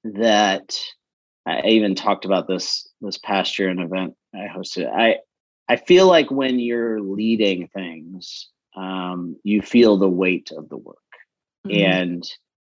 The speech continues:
Speaker 1: there's probably people listening that whether, whether it's in your job or maybe it's the weight of your family or maybe it's, um, I don't know, there's things that happen in life and we take on that responsibility. For me, I,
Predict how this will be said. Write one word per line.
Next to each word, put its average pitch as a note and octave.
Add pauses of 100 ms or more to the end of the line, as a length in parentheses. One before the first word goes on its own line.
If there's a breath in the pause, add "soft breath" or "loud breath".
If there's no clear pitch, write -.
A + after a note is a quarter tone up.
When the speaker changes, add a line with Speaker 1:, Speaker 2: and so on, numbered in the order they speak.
(200)
Speaker 1:
there's A2
probably A#2+
people G2
listening F#2
that E2 (380)
whether, C#3+
whether D3+
it's C3
in G#2+
your E2
job G#2+
or F2
maybe F#2
it's -
the E2+
weight F2+
of D2+
your D2+
family G2+
or F2
maybe F2+
it's, - (480)
um, F2+ (540)
I A2+
don't D2+
know, -
there's A#2+
things D3
that A#2
happen A2
in G2
life F#2+
and F#2+
we A2+
take A2+
on F#2
that D#2
responsibility. F2+
For B2
me, C3
I, A2